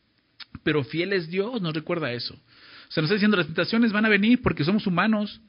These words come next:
porque a cierto punto es algo natural porque somos pecadores, pero fiel es Dios, recordemos eso. Fiel es Dios. Y creo que aquí, en ese versículo que estamos leyendo en, en, en Samuel, Dios está mostrando su fidelidad.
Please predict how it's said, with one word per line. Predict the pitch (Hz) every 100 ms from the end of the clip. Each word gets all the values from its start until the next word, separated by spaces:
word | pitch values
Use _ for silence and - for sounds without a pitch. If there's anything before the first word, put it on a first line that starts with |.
| _ _ _ _ _ -
porque | 139 - 156
a |
cierto | 151 170 165
punto | 185 175
es | 156
algo | 170 175
natural | 151 156 151
porque | 156 147 131
somos | - 151
pecadores, | - - 117 143 135 131 - _ _ _ _ _ -
pero | 151 151 123
fiel | - 120 113
es | 101 92
Dios, | 95 104
recordemos | - 107 117 113 -
eso. | 117 - - _ _ _ _ _ -
Fiel | 143 156
es | 131
Dios. | 120 107
Y | -
creo | 156
que | 165
aquí, | 135 - 220 277 -
en | 147
ese | 147
versículo | 160 131 - 151 127
que | 120
estamos | - 131
leyendo | 120 123 127
en, | 117
en, | 113 104
en | 117
Samuel, | 113 120 143 - - - -
Dios | 131
está | - 131
mostrando | 123 123 117
su |
fidelidad. | 110 110 98 98 98